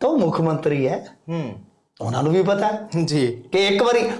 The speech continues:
Speaker 1: ਹੁਣ ਰੌਲਾ ਕੱਲਾ ਆ ਨਹੀਂ ਹੁੰਦਾ ਵੀ ਇਸ ਸਾਲ ਦਾ, ਰੌਲਾ ਤੇ ਅਗਲੇ ਵਾਰ ਦਾ ਵੀ ਹੈ ਨਾ।
Speaker 2: ਬਿਲਕੁਲ, ਬਿਲਕੁਲ।
Speaker 1: ਕਿ ਸਤਾਈ 'ਚ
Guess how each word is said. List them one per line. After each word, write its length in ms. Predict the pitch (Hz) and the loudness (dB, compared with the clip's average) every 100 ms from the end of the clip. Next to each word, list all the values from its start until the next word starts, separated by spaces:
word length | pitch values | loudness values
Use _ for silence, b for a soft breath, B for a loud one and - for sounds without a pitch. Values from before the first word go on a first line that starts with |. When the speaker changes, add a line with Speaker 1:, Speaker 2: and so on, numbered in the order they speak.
| - | -2
Speaker 1:
ਹੁਣ 100 | 254 | 0
ਰੌਲਾ 500 | 202 135 160 330 - | 2 2 4 2 0
ਕੱਲਾ 220 | 165 160 | 2 2
ਆ 320 | 254 - 180 220 | 2 2 2 2
ਨਹੀਂ 160 | 220 | 2
ਹੁੰਦਾ 200 | 185 151 | 2 2
ਵੀ 120 | 214 | 2
ਇਸ 240 | 302 285 269 | 2 2 2
ਸਾਲ 400 | 240 - 190 196 | 0 2 4 4
ਦਾ, 260 | 175 - - - | 2 2 -2 -2
ਰੌਲਾ 240 | 151 151 175 | 0 2 2
ਤੇ 180 | 208 180 | 2 2
ਅਗਲੇ 240 | 190 214 | 4 4
ਵਾਰ 200 | 196 202 | 4 2
ਦਾ 120 | 202 | 2
ਵੀ 200 | 208 202 | 2 2
ਹੈ 40 | 180 | 2
ਨਾ। 100 | - | 0
Speaker 2:
ਬਿਲਕੁਲ, 440 | 120 117 113 82 | 0 -2 -4 -12
ਬਿਲਕੁਲ। 220 | - 98 | -12 -6
Speaker 1:
ਕਿ 120 | - | -2
ਸਤਾਈ 480 | 190 190 180 175 254 | 0 2 2 2 2
'ਚ 120 | 226 | 2